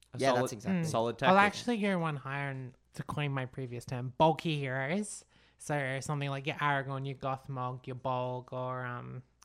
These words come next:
Speaker 3: say a, a Thorin or something like that. I think having one of these characters in your list is, I'm not gonna say mandatory, but highly recommended simply because putting the leader kill on them just really makes it difficult for your opponent to try and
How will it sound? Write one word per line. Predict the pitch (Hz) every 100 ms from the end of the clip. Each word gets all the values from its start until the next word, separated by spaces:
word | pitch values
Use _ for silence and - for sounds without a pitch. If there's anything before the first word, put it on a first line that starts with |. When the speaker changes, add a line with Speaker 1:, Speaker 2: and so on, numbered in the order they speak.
| - -
Speaker 3:
say | - 131
a, | 127 -
a | - -
Thorin | 139 135 139
or | 139
something | - 123 123
like | 123 117 120
that. | 127 147 - - - - -
I | 175
think | 208 147
having | 180 175 165
one | 143 139
of | 135
these | 139 -
characters | - 131 127 139 117
in | 131
your | 127
list | 120 120 - 127
is, | 117 117 117 - - - -
I'm | 160
not | 160
gonna | 160 208
say | 220 208
mandatory, | 175 160 170 151 180 185 190 - _
but | 156 -
highly | - 156 156 160 156
recommended | 147 143 139 131 127 123
simply | 147 135 147 135
because | 131 131 135 127 127 -
putting | - 175 175
the | 165
leader | 135 139 143 151
kill | - 160
on | 143 156 151
them | 147 202 208 _ _
just | 143 170 -
really | 160 160 147
makes | 143 143 -
it | 131
difficult | 147 139 135 127
for | -
your | 131
opponent | 127 139 127 120
to | -
try | - 131 123
and | 123